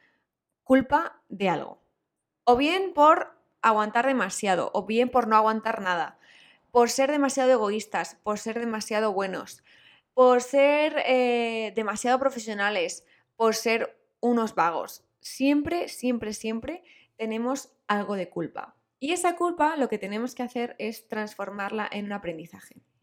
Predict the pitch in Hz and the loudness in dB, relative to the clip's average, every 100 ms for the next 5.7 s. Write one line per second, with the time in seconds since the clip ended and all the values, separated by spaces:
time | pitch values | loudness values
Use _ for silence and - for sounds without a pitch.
0 | _ 247 269 277 349 240 240 277 349 320 | _ -2 -2 0 0 2 2 0 -2 -2
1 | 302 269 262 285 254 269 247 226 262 262 | -4 -4 2 2 2 0 -2 -2 -6 -6
2 | 247 233 220 226 247 247 - 214 208 202 | -4 -2 -4 -4 -6 -6 -8 -8 -8 -12
3 | 190 185 - 202 196 208 240 220 196 180 | -14 -20 -14 -8 -4 -2 0 -2 -4 -12
4 | 170 175 - _ - 208 208 202 240 269 | -8 -6 -8 _ -10 -10 -8 -4 -4 -4
5 | 320 294 302 294 381 - | -6 -6 -4 -4 -6 -12